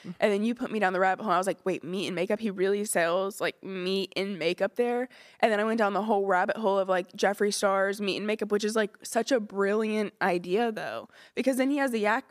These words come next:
Speaker 2: Does he make, wait, does he, like, kill all the yaks himself and
Speaker 1: No,
Speaker 2: then make
Speaker 1: so he has, like, his own, so he has some yaks that are purposely for the yak meat, and then he has his pet yaks.
Speaker 2: The pet yaks are the ones on his ranch, right?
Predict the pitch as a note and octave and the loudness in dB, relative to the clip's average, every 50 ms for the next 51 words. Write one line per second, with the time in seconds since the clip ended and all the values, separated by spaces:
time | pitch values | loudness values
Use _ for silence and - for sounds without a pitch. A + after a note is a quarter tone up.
0 | _ - - B3 A#3 - D#4 D#4+ C#4+ A3+ G3+ G3 G3 A3+ - - - _ - - | _ -4 -2 -2 2 2 2 2 2 0 0 2 0 0 -2 -6 -16 _ -20 -20
1 | - _ - C4 A#3+ A3+ A3 G#3 - C#4 C#4 D#4 D#4+ C#4+ - - - - A#3 G#3+ | -18 _ 0 0 2 2 0 0 0 0 0 0 0 -2 -4 -8 -4 -2 0 0
2 | A3 - B2+ F#3 G#3 A#3+ A#3 A#3+ A#3+ A#3 A#3 A#3+ B3 - - - - - - G#3+ | 2 0 0 0 0 0 0 0 0 0 0 0 -2 -6 -10 -16 -14 -10 -8 -8
3 | G3 - - F#3 F#3+ G3+ A3+ B3 - F#3 F#3+ F#3+ F#3+ F#3+ - F#3+ G3+ F#3+ E3 D#3+ | -6 -2 -2 0 0 0 -2 -2 -2 -2 0 0 0 0 0 0 0 0 -2 -2
4 | E3+ F3+ F3 F#3+ G3+ A3+ A3+ G#3+ G3 G3 F3+ E3 D#3+ - F#3 E3+ D#3+ E3 D#3+ D3+ | -4 -4 -4 -4 -4 -4 -4 -4 -2 -4 -4 -4 -4 -4 -4 -4 -2 -4 -4 -2
5 | D3+ D3+ D3 D3 C#3+ C#3+ C3+ B2+ - - - - - _ _ _ _ - F#3 F3 | -2 -2 -2 -4 -4 -4 -6 -6 -8 -12 -20 -20 -20 _ _ _ _ -2 -2 -2
6 | F#3 G3 G3 G3 G#3 F#3 F3+ E3+ D#3+ - - - - - E3 E3 F3+ F#3+ G3 F#3 | 0 -4 -4 -4 -4 -4 -6 -4 -6 -8 -8 -6 -4 -2 -2 -2 -2 -4 -4 -6
7 | F#3 F#3+ - - E3+ D#3+ D3 D3 - - C3 B2+ - D3+ D#3 - D#3 D#3 D#3 - | -6 -8 -6 -4 -4 -2 -2 -4 -4 -6 -6 -4 -4 -8 -6 -4 -6 -6 -4 -4
8 | D3 C#3 C3+ C3+ C#3 B2+ A#2+ A#2+ B2 - D#3+ D3+ D3+ D#3+ F3 - - - - - | -4 -2 -2 -4 -2 -2 -4 -4 -4 -6 -6 -6 -4 -6 -8 -10 -14 -20 -20 -20
9 | - _ - E3+ E3 D#3+ D#3 D#3+ D#3 D#3 D3+ D3 C#3 C#3 B2+ B2 - - - D3+ | -20 _ -2 -2 -2 0 -2 -4 -4 -2 -4 -4 -2 -4 -6 -6 -8 -8 -4 -4
10 | B2 - - C3 A#2 - - - - - _ - - - - - _ _ _ _ | -4 -4 -4 -6 -6 -6 -6 -8 -14 -18 _ -20 -20 -20 -20 -20 _ _ _ _
11 | _ _ _ _ _ _ _ _ _ _ _ _ _ _ _ _ _ _ _ _ | _ _ _ _ _ _ _ _ _ _ _ _ _ _ _ _ _ _ _ _
12 | _ _ _ - _ - B3 B3 A#3 A#3 A#3+ B3+ C#4+ D4+ D4 A#3+ A3 G#3+ - - | _ _ _ -20 _ 0 0 0 0 2 0 -2 0 2 0 0 0 -2 -4 -6
13 | A3+ A3 G#3 G#3 G#3+ G#3+ G#3+ G#3 G3 F#3+ F#3 G3 G3+ G3 - - - - - G#3 | -4 -2 -2 0 0 0 0 -2 -2 -2 -2 -2 -4 -4 -4 -10 -14 -8 -4 -4
14 | G#3 A3 A3+ A3+ | -2 -2 -2 -6